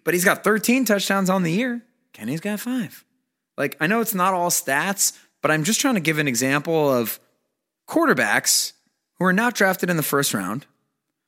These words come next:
who play for teams that are not good, in the Commanders and the Titans. You say, "Oh, Commanders got Scary Terry." And, like, we got George Pickens.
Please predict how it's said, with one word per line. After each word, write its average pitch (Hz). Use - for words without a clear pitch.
who 208
play 247
for 214
teams 156
that 180
are 180
not 190
good, 117
in 151
the 135
Commanders 127
and 120
the 117
Titans. 131
You 127
say, 156
"Oh, 202
Commanders 208
got 190
Scary 208
Terry." 208
And, 180
like, 180
we 277
got 339
George 330
Pickens. 349